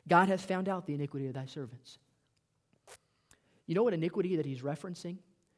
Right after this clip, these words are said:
here in chapter number forty-four? It's not Benjamin. He's, I don't believe he's talking about the offenses that were just brought against Benjamin. I think he's talking about the iniquity that him and his brothers have not been able to shake for the last twenty years. I think he's talking about the iniquity that was brought against their brother Joseph through the callousness of his brothers' hearts.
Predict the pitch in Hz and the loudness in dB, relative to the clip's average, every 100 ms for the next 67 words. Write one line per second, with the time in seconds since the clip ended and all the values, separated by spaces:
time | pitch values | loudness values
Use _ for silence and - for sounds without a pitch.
0 | _ _ - 165 175 151 139 170 165 160 | _ _ 0 2 2 -2 -2 -4 -2 -4
1 | 151 147 170 156 143 151 165 - - 160 | -4 -2 -2 -2 -4 -4 -6 -10 -2 -2
2 | 180 196 160 156 139 113 107 - _ 190 | 0 -2 0 -4 -4 -10 -14 -20 _ -2
3 | 190 185 175 220 180 190 185 156 202 175 | 0 2 4 4 4 2 2 -4 -6 -4
4 | 180 160 156 143 175 170 165 151 156 139 | -2 -2 -2 -4 -4 -4 -4 -4 -4 -6
5 | 143 156 151 139 131 151 151 139 135 - | -4 -2 -2 -4 -4 -4 -4 -6 -10 -12
6 | - 202 226 247 190 165 202 190 208 170 | -2 -2 0 -4 -4 -4 -4 -4 -2 0
7 | 165 170 160 139 160 196 190 214 202 - | 0 0 -4 -2 -4 0 0 -2 -6 -2
8 | - 160 175 208 226 175 160 170 170 156 | 2 2 4 4 4 0 0 0 0 -4
9 | 147 156 160 170 170 160 151 135 165 151 | -4 -2 -2 -2 -2 -2 -4 -4 -4 -4
10 | - 143 139 131 - 131 131 117 - _ | -6 -4 -4 -6 -10 -8 -8 -10 -16 _
11 | _ - - - _ 170 202 220 180 - | _ -20 -20 -20 _ -2 0 0 0 0
12 | 185 190 165 160 156 151 151 190 214 196 | 0 0 0 0 0 0 0 -2 -2 0
13 | 156 151 131 165 180 175 165 160 160 139 | 0 -2 -6 -4 -2 -2 -2 -4 -6 -4
14 | 151 139 120 135 139 - 131 147 123 - | -4 -6 -8 -6 -8 -8 -8 -6 -8 -8
15 | 156 147 143 147 135 131 120 127 120 - | -6 -6 -6 -10 -10 -12 -10 -12 -12 -14
16 | 120 - - | -16 -16 -20